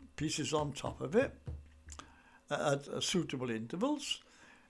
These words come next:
and then they bury it in sand. Well, this means two things.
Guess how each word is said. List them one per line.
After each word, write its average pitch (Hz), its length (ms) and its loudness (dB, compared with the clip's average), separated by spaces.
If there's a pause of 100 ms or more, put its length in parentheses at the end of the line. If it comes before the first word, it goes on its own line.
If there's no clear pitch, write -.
and 190 180 8
then 226 200 12
they 220 120 12
bury 185 640 8
it 147 140 2
in 233 120 6
sand. 165 600 6 (1120)
Well, 180 120 6
this 294 300 8
means 175 580 2
two 202 220 4
things. 127 520 0